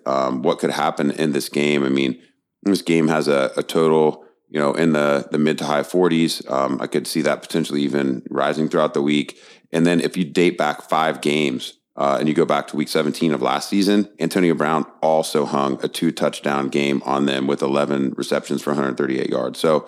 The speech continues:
four out of the last five regular season weeks, this defense has get-, been absolutely roasted. Um, so I could see big game for, for, uh, Corey Davis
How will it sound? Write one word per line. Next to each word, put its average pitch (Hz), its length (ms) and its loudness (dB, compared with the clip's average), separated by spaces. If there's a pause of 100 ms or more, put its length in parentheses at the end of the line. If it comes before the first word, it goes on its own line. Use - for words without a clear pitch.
(340)
four 131 160 4
out 131 60 6
of 117 40 6
the 98 60 4
last 90 300 2
five 76 420 2 (300)
regular 95 240 4
season 76 360 0
weeks, 69 380 -2
this 87 220 0
defense 80 340 0
has 71 180 -2
get-, 87 300 -2
been 76 220 0 (240)
absolutely 78 500 0
roasted. 78 640 2 (480)
Um, 73 480 2
so - 160 0
I 85 80 2
could 87 120 0
see 87 180 0
big 80 200 0
game 82 240 2
for, 73 560 0
for, 76 340 2
uh, 67 140 2
Corey 85 260 2
Davis 76 380 0